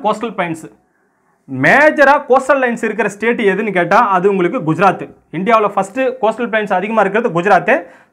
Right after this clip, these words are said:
செகண்ட் கோஸ்டல் பிளைன்ஸ் அதிகமா இருக்கிறது எதுன்னு கேட்டா அது தமிழ்நாடு. ஓகே, so தமிழ்நாட்டுல அதனுடைய லென்த் நைன் ஹண்ட்ரட் அண்ட் நைன்டி டூ கிலோமீட்டர் from கன்னியாகுமரியில இருந்து புலிக்காட்டு வரைக்கும். எதுல இருந்து எது வரைக்கும்? புலிக்காட்டு லேக் இருக்குல்ல, புலிக்காட்டு லேக் எங்க இருக்கு உங்களுக்கு?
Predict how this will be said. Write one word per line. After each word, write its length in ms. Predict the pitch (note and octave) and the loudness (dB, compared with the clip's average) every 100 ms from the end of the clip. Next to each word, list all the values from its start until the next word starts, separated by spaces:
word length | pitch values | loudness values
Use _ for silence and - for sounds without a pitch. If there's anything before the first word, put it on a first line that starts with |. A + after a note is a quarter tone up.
| - | -2
செகண்ட் 340 | G#3 D4+ D#4 D#4 | 0 0 0 0
கோஸ்டல் 260 | A3+ B3 B3+ | -2 -2 -4
பிளைன்ஸ் 240 | A3 G#3 G3 | -4 0 0
அதிகமா 240 | F#3 A3 G3 | 0 -2 -2
இருக்கிறது 300 | F#3+ F3+ F3 | -2 -4 -4
எதுன்னு 200 | F#3+ E3+ | -4 -6
கேட்டா 160 | E3 F#3 - F#3+ | 0 0 0 -2
அது 100 | E3+ E3+ | 0 0
தமிழ்நாடு. 360 | D#3+ F#3+ E3 - - _ - | 0 0 -2 -4 -18 _ -12
ஓகே, 160 | D#3+ G3 G3 G3 - _ - | -6 -4 -6 -10 -20 _ -6
so 80 | G3 F#3+ | -4 2
தமிழ்நாட்டுல 520 | G3+ C#4+ C#4+ B3+ A3+ B3 G3 | 2 2 0 0 2 2 2
அதனுடைய 320 | G3+ F#3+ G3+ A#3 E3+ | 0 0 -2 -4 -2
லென்த் 320 | F#3+ A#3+ A#3+ A3 A#3+ - _ - F3+ | -2 -2 -2 -4 -4 -14 _ -2 0
நைன் 200 | C#4 D#4 | 2 0
ஹண்ட்ரட் 260 | C#4+ A3+ A#3+ | 0 2 0
அண்ட் 120 | B3 | 2
நைன்டி 260 | F#3+ A#3+ A#3+ G#3 | -2 -2 -4 -6
டூ 60 | A3+ | -2
கிலோமீட்டர் 480 | G3 G3+ F#3 E3 D3+ - - | 0 0 0 2 0 -2 -2
from 160 | F3 E3+ E3 | -2 0 0
கன்னியாகுமரியில 680 | G#3 C#4+ C#4+ B3 A3 F3+ E3 | 2 0 2 2 2 2 -2
இருந்து 200 | D#3 F3 A3 - | 0 -2 -2 -4
புலிக்காட்டு 380 | A#3 A#3+ F#3+ E3+ | -2 0 2 0
வரைக்கும். 260 | D3+ D#3+ - D3+ | -2 -8 -10 -8
எதுல 140 | F3+ | -4
இருந்து 160 | G3 F#3 | -4 -2
எது 80 | F3+ | -4
வரைக்கும்? 260 | E3+ B3 E4+ - | -2 -2 -4 -6
புலிக்காட்டு 360 | A3 B3 G#3+ A3+ | -2 0 2 0
லேக் 160 | G#3+ A3 | 0 -2
இருக்குல்ல, 240 | C#4 D#4+ - _ _ - | 0 -2 -4 _ _ -6
புலிக்காட்டு 320 | A3+ B3+ C4+ | -2 0 2
லேக் 240 | A#3 G#3+ G#3+ | 2 2 2
எங்க 120 | A3 A#3+ | 2 -2
இருக்கு 180 | A3 A3 G#3+ | 0 0 0
உங்களுக்கு? 320 | G#3 G#3 | -2 0